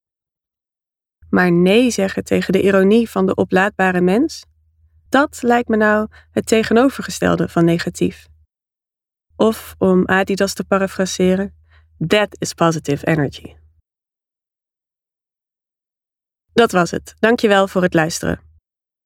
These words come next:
Wil je meer weten over de belangrijke ontwikkelingen van deze tijd? Lees dan ons boek Dit was het nieuws niet. Daarin vertellen in totaal drieëntwintig correspondenten je onmisbare verhalen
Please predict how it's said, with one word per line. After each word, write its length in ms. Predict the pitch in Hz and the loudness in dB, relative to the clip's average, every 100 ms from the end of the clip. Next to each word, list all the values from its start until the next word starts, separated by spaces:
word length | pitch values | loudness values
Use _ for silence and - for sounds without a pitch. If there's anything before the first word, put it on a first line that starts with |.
| _ _ _ | _ _ _
Wil 200 | 262 226 | 2 4
je 140 | 226 | 4
meer 240 | 220 254 | 4 4
weten 340 | 254 247 269 254 | 4 2 2 2
over 220 | 226 220 | 2 0
de 80 | 208 | 0
belangrijke 540 | 196 208 240 226 - | 2 2 2 0 0
ontwikkelingen 600 | 185 180 196 226 220 208 | -4 0 0 2 2 0
van 160 | - 180 | 0 2
deze 320 | 185 208 180 | 2 0 -2
tijd? 540 | - 226 277 - - _ | 0 0 -2 -10 -20 _
Lees 260 | 214 233 | 2 2
dan 200 | - 208 - | 0 -2 -2
ons 180 | - 190 | -2 -2
boek 340 | 190 247 - - _ | 0 0 -2 -16 _
Dit 260 | 190 233 - | 2 2 2
was 140 | 196 | -2
het 120 | 170 | 2
nieuws 300 | 185 226 220 | 4 4 2
niet. 400 | 185 185 156 - _ _ _ _ _ _ _ | 2 2 0 -12 _ _ _ _ _ _ _
Daarin 420 | 196 226 233 240 | 2 4 2 0
vertellen 460 | - - 208 240 233 | -2 0 2 4 2
in 120 | 190 | 0
totaal 400 | 190 190 190 180 | -2 0 2 2
drieëntwintig 640 | 165 220 269 - 196 - | 2 2 2 0 -2 -2
correspondenten 800 | - 190 180 - 170 190 233 262 - - _ | -4 -2 -2 2 2 2 0 -2 -4 -20 _
je 160 | 185 - | -4 2
onmisbare 680 | 254 277 247 - 214 208 190 | 4 4 2 0 0 0 -2
verhalen 640 | - 170 185 226 262 330 | -2 0 2 2 0 -4